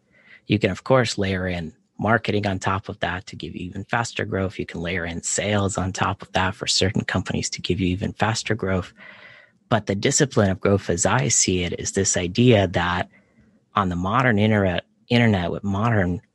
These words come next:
web and mobile products, there's actually a lot that you can do in the product itself to get it to grow faster, uh, irregardless of how you're doing marketing and sales or, uh, anything else.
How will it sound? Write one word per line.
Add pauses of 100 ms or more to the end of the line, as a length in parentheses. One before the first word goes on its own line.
(160)
web
and
mobile
products, (460)
there's
actually
a
lot
that
you
can
do
in
the
product
itself (280)
to
get
it
to
grow
faster, (640)
uh,
irregardless
of
how
you're
doing
marketing
and
sales
or, (440)
uh,
anything
else.